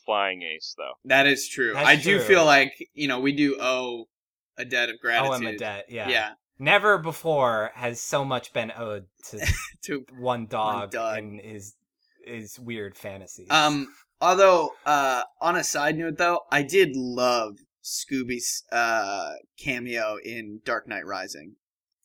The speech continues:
Speaker 2: Or Dark Knight
Speaker 3: Oh, yeah?
Speaker 2: Rises, or whatever
Speaker 3: I
Speaker 2: it
Speaker 3: haven't
Speaker 2: is.
Speaker 3: seen the film yet. Can you, can you clue me in?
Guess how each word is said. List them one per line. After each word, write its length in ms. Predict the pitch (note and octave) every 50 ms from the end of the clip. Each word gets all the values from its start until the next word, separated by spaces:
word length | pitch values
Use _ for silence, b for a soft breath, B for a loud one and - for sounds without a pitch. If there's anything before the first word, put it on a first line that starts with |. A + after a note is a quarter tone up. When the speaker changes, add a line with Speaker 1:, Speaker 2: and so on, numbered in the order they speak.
| _ _ _ _ -
Speaker 2:
Or 220 | A2+ G#2 G2+ G2 F2+ -
Dark 180 | A#2 A#2 A2 -
Knight 100 | A#2+ G#2+
Speaker 3:
Oh, 40 | A2
yeah? 60 | A2+ A2 B2
Speaker 2:
Rises, 420 | C#3 - G#2+ G2 F2+ - - - - -
or 100 | G#2+ G#2
whatever 160 | G#2 G#2 A2+
Speaker 3:
I 60 | D3+
Speaker 2:
it 40 | D3+
Speaker 3:
haven't 240 | E3+ G#3 G#3+ G#3+ G#3+
Speaker 2:
is. 60 | G3+
Speaker 3:
seen 180 | - A3 G3+ F3+
the 60 | E3
film 320 | - - F#3+ F3+ F3 C3+
yet. 200 | A2+ G2 F#2 -
Can 140 | - - A2+
you, 120 | A2 A2 - - _ _ _ -
can 160 | - C3 B2+
you 480 | B2 A#2+ A#2 A#2 A#2 A#2 A2+ A#2 A#2 A2 G#2 - _
clue 220 | - - - D3 C#3+
me 160 | C#3 B2+ B2
in? 180 | B2+ C#3+ D3+